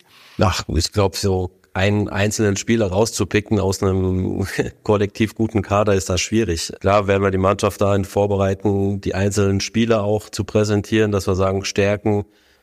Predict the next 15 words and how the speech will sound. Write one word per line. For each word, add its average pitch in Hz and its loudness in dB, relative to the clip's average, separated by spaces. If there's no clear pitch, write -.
herauszustellen, 104 2
auf 98 2
was 101 0
wir 92 -2
achten 120 0
müssen. 120 -2
Und 87 -4
da 98 2
ist 104 0
mit 104 0
Sicherheit 110 0
Mario 104 2
Götze 113 0
nochmal 107 0
einfacher, 143 -2